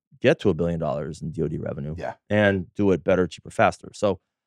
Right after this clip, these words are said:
Speaker 1: kinda that, you know, that's why S V D G exists. We're kinda given that mandate. So I w-, that, that would make me happy. Um, I,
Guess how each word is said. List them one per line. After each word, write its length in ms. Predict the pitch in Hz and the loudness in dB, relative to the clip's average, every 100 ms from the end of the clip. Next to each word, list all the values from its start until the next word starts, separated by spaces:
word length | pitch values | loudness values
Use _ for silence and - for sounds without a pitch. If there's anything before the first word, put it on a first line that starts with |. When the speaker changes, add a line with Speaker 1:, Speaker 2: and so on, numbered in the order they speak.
| _ _ _ _ - | _ _ _ _ 2
Speaker 1:
kinda 240 | 135 120 | 6 8
that, 260 | 101 117 120 | 8 8 6
you 80 | 135 | 4
know, 120 | 110 | 4
that's 240 | 92 123 - | 6 4 2
why 420 | - 101 110 107 | 2 8 8 8
S 180 | 104 - | 6 2
V 60 | |
D 120 | 95 90 | -2 0
G 100 | 90 | 0
exists. 480 | 78 90 98 - - | 0 4 4 2 -2
We're 120 | 95 | -2
kinda 200 | 101 90 | 0 -2
given 300 | 87 92 95 | 0 0 0
that 160 | 87 | 0
mandate. 600 | 80 90 101 82 80 78 | 0 0 0 0 -2 -4
So 120 | - - | -6 -2
I 40 | |
w-, 160 | 104 92 - | 0 -2 -4
that, 120 | - - | -4 4
that 200 | 117 135 | 4 6
would 100 | 117 | 4
make 140 | 101 | 2
me 100 | 92 | 0
happy. 540 | 92 101 92 98 92 - _ _ _ _ _ _ - | 2 4 4 0 0 -4 _ _ _ _ _ _ 2
Um, 480 | 101 98 95 92 - _ | 4 6 4 2 -4 _
I, 120 | 101 | -2